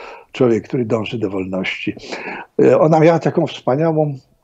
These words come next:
powiedziałbym, obsesję na punkcie Prometeusza. Prometeusz to była taka postać, do której ona powracała właśnie z tym błyskiem w oku, że to jest model człowieka, który bardzo jej imponował.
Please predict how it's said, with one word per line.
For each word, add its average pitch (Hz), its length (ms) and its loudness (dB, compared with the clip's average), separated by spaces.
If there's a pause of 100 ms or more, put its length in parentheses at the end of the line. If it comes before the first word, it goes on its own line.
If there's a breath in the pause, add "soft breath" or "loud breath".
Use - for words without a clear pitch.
(1080 soft breath)
powiedziałbym, 123 380 0
obsesję - 560 -4
na 131 100 -4
punkcie 131 280 -6
Prometeusza. 123 920 -2 (1040 loud breath)
Prometeusz 147 640 2
to 120 100 -2
była 117 180 0
taka 107 240 -6
postać, 123 400 -2
do 110 80 -2
której 127 260 0
ona 113 180 -2
powracała 117 580 2
właśnie 110 300 -2
z - 120 -12
tym 107 160 -4 (480 loud breath)
błyskiem - 540 2
w 101 40 0
oku, - 600 -2 (340)
że 90 140 -4
to 123 120 2
jest 117 220 4
model 123 340 2
człowieka, 135 680 -2 (840 loud breath)
który 127 200 2
bardzo 113 240 2
jej 117 180 0
imponował. 113 720 -6